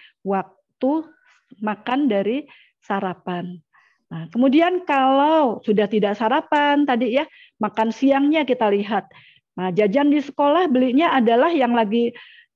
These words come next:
eh, disukai ya, kekinian ya, katanya memang, eh, rasanya itu enak ya, gurih-gurih, pedas gitu ya, diganti dengan seblak, eh, ceker dan kerupuk. Seberapa banyak sih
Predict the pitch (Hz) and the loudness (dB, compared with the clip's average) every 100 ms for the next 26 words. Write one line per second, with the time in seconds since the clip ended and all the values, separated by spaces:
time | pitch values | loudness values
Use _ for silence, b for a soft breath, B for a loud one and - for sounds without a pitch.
0 | - 220 214 262 262 262 247 285 330 269 | -2 0 0 -2 -2 2 2 4 2 2
1 | 262 254 - 254 254 254 254 254 254 262 | 0 -4 -2 2 4 4 2 2 2 2
2 | 226 233 254 208 214 233 269 226 277 294 | 0 -2 -4 -4 -2 0 0 0 -2 -4
3 | b b b - 208 220 - 226 240 233 | b b b -2 0 0 0 0 0 0
4 | 254 - 254 294 285 214 220 196 208 220 | 0 0 2 2 0 0 2 2 2 2
5 | 208 214 220 233 233 190 220 226 240 - | 2 2 2 0 0 0 2 2 2 -2
6 | 202 202 208 254 320 B B B - 190 | -6 0 2 2 0 B B B -6 -2
7 | 214 208 302 220 208 277 269 202 202 233 | -2 -2 -2 -2 -2 -4 -2 0 0 -2
8 | - _ _ _ 208 202 202 214 - 277 | -6 _ _ _ -8 -6 -2 -4 -2 -2
9 | 247 220 214 214 202 208 208 208 208 - | 0 -2 -2 -6 -4 -4 -2 -6 -6 -4
10 | 220 262 254 262 254 262 294 - 339 | 0 0 0 0 0 0 -2 -4 -2